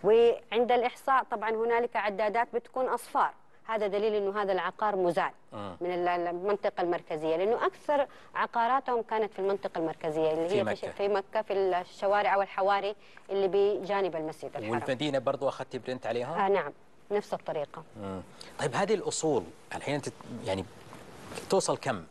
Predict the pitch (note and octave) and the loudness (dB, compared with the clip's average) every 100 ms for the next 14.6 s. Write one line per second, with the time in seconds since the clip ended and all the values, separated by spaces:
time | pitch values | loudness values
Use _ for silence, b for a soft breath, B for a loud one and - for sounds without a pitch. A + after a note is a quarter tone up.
0 | - D3+ C#3+ D3 C#3+ - A#2 - B B | -6 -4 0 -2 -2 -4 -8 -8 B B
1 | B B - - A2 G2+ - G#2+ A2 - | B B -2 -2 -2 -6 -2 0 0 -2
2 | - - - A#2 B2+ B2+ - - - G#2+ | -6 -6 -6 -4 -4 -6 -12 -12 -8 -6
3 | - F#2 - G2+ - G2 F#2+ F#2 F2 F#2 | -2 -2 2 0 -2 -10 -4 -4 -2 -4
4 | - F2 G#2 A2 G#2+ G2 G2 - B B | -4 -2 0 2 0 0 -2 -6 B B
5 | B - B2+ C3+ C3 B2+ D3 B2+ A2 - | B -4 -2 2 2 4 2 2 0 -6
6 | - A#2+ A#2 - A#2+ A#2 A2+ - G2 G2 | -4 -2 0 -2 -2 -2 -2 -2 -4 -2
7 | G2+ G#2+ G2+ F#2+ - F#2 F2+ - - A2 | 0 2 0 -2 -6 -6 -6 -8 -4 -2
8 | F#2 F2+ F2 F2 F#2 - G2+ F2 D#2 D#2 | -2 -4 -6 -4 -2 -4 -6 -4 -4 -2
9 | D#2 - - - - - F#3 G#3 E3+ - | -8 -8 -16 -18 -20 -2 0 0 -2 -6
10 | - - - - - - - - - D3+ | -18 -18 -18 -18 -18 -16 -10 -8 -2 2
11 | A#2 D3 D3+ C3 A#2+ C3 G#2 G2 F#2 F#2+ | 2 2 0 0 0 0 0 -4 -4 -6
12 | F2+ G3+ A#3+ G3 G3+ G#3 G#3 G3 F3+ G3 | 0 4 4 2 0 0 0 -2 -6 -4
13 | G#3+ G#3 G3+ - - - - - - - | 0 0 0 -6 -20 -20 -20 -12 0 0
14 | - A3 A3+ A3 E4 | 2 2 2 2 2